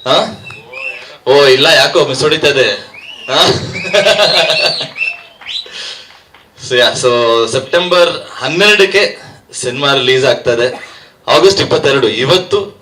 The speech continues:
ಸಿನಿಮಾ ರಿಲೀಸ್ ಆಗ್ಬೇಕಾಯ್ತು. But, ಆ, ಹೆಂಗೋ ಮಾಡಿ, ಏನೋ ಮಾಡಿ ಇಪ್ಪತ್ತೆರಡಕ್ಕೆ ಥಿಯೇಟರ್‌ಗೆ ಮೀಟ್, ಥೇ-, ಥಿಯೇಟರಲ್ಲೇ ಬಂದು ಮೀಟ್ ಮಾಡ-, ಮಾಡ್ಸಂಗೆ, ಆ, ಮಾಡ್ಬಿಟ್ರು ನಮ್ಮ ನಿರ್ಮಾಪಕರು.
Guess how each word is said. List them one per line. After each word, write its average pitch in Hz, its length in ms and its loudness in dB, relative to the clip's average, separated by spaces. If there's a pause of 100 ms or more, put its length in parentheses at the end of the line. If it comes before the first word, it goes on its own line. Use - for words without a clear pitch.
ಸಿನಿಮಾ 135 320 -2
ರಿಲೀಸ್ 127 300 0
ಆಗ್ಬೇಕಾಯ್ತು. 127 720 0 (400)
But, 113 340 -4
ಆ, 110 140 0
ಹೆಂಗೋ 139 340 0
ಮಾಡಿ, 127 260 0
ಏನೋ 131 340 2
ಮಾಡಿ 131 220 2
ಇಪ್ಪತ್ತೆರಡಕ್ಕೆ 131 760 -2
ಥಿಯೇಟರ್‌ಗೆ 135 400 0
ಮೀಟ್, - 320 -6 (180)
ಥೇ-, 139 300 -2
ಥಿಯೇಟರಲ್ಲೇ 151 340 2
ಬಂದು 131 240 0
ಮೀಟ್ 127 220 -6
ಮಾಡ-, 123 280 -2
ಮಾಡ್ಸಂಗೆ, 123 460 -2
ಆ, 104 180 -2
ಮಾಡ್ಬಿಟ್ರು 113 400 -2
ನಮ್ಮ 101 280 -8
ನಿರ್ಮಾಪಕರು. 110 640 -6